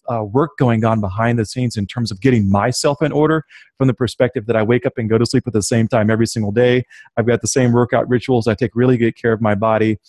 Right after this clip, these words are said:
so that I can take care of my mind and I devote time to my spirit. But all of these things are broken down into habits, and I talk about that as the fifty-two rules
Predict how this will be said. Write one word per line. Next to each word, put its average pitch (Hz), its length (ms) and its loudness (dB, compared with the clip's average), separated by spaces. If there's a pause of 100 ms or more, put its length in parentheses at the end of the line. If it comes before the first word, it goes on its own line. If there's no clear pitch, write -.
(100)
so - 180 -8
that 113 60 4
I 110 60 2
can 110 120 -4
take 110 160 -2
care - 120 -4
of 101 60 -2
my 104 140 2
mind 107 420 2
and 113 100 -2
I 107 40 0
devote 107 320 -2
time 107 200 -2
to 101 40 2
my 98 140 0
spirit. 135 440 0 (420)
But 151 140 2
all 196 200 4
of 196 80 0
these 156 180 0
things 139 180 0
are 117 60 2
broken 117 420 0
down 107 380 2
into 139 240 0
habits, 113 480 0
and 120 100 0
I 120 80 2
talk 170 300 -2
about 123 260 0
that 117 200 2 (160)
as 135 200 2
the 120 160 -2
fifty-two 147 460 0
rules 113 480 0